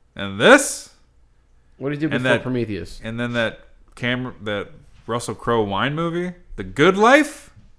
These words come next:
Speaker 2: That wasn't what preceded those.
Speaker 1: What else is in it? Oh, he also did. Um, uh, who knows?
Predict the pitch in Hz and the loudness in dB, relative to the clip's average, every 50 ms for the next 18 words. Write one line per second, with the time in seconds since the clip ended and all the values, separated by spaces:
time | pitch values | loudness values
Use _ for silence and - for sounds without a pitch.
0 | _ - - - - - - - - - - - 143 151 165 156 135 139 127 104 | _ -20 -20 -20 -20 -20 -20 -20 -20 -14 -8 -4 -2 -2 -2 -2 -2 -4 -6 -8
1 | 104 110 107 90 - - 110 - - 117 117 104 92 - - 50 - - - - | -8 -10 -10 -10 -14 -16 -16 -10 -8 -6 -6 -6 -8 -10 -14 -16 -16 -18 -20 -20
2 | - - - - - - - - - - - - - 95 90 87 87 - - 87 | -20 -20 -20 -18 -18 -16 -16 -18 -18 -20 -20 -18 -14 -12 -10 -10 -10 -12 -14 -14
3 | 87 87 87 82 - - - 98 101 95 107 113 117 110 - 107 95 95 98 95 | -12 -12 -12 -12 -12 -12 -10 -10 -6 -4 -4 -4 -4 -4 -6 -8 -8 -6 -6 -6
4 | 92 92 92 92 92 90 87 87 87 92 - - - - - - - - - - | -6 -6 -6 -6 -6 -8 -8 -10 -12 -4 0 2 2 2 2 2 0 0 -2 -2
5 | - - - - - - - - - - - - - - - - - - - - | -4 -6 -6 -8 -10 -10 -10 -10 -12 -12 -12 -12 -12 -12 -12 -14 -14 -14 -14 -16
6 | - - - - - - - - - - 80 80 71 71 - 85 80 73 69 73 | -16 -16 -16 -16 -16 -16 -16 -16 -14 -14 -12 -14 -14 -14 -14 -14 -14 -14 -14 -14
7 | 73 - - | -14 -14 -14